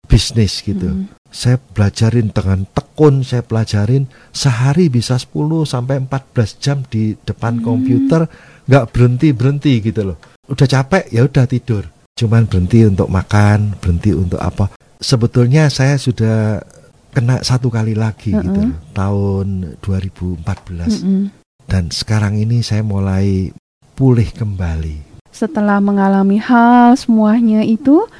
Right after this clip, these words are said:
Speaker 2: apakah yang Bapak dapat ambil kesimpulan?
Speaker 1: Tuhan itu maha setia gitu loh. Tuhan akan datang menghampiri orang-orang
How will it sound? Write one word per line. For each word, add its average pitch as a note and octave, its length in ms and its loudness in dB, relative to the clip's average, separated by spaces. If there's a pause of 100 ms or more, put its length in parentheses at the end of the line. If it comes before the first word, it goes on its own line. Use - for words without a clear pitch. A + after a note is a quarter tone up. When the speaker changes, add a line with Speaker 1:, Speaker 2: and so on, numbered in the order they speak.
(120)
Speaker 2:
apakah D4 340 0
yang A3 320 2
Bapak G3 400 -2 (300)
dapat G3 320 0 (320)
ambil G3+ 340 2
kesimpulan? F3+ 960 0 (640)
Speaker 1:
Tuhan C3 400 4
itu C3+ 540 4 (160)
maha G2+ 640 6
setia G#2+ 800 2
gitu F2+ 240 -2
loh. D#2+ 220 -2 (500)
Tuhan A#2+ 480 2
akan A2 640 0 (300)
datang F#2 680 -2 (320)
menghampiri G2+ 1040 0 (480)
orang-orang G2 640 0